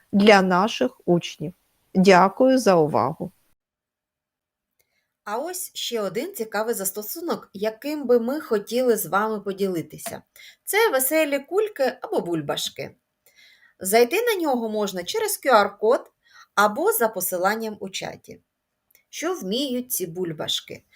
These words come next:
Speaker 2: Ну, по-перше, вони реагують на шум. Ми нашим дітям можемо дати можливість покричати та постежити, як кульки реагують на гучні звуки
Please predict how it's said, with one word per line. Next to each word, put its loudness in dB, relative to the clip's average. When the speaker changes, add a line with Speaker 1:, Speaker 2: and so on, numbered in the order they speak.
Speaker 2:
Ну, -4
по-перше, 2
вони -4
реагують 0
на -10
шум. -10
Ми -2
нашим 0
дітям -4
можемо 0
дати 0
можливість -2
покричати -4
та -8
постежити, -2
як 2
кульки 2
реагують 0
на -4
гучні -2
звуки -4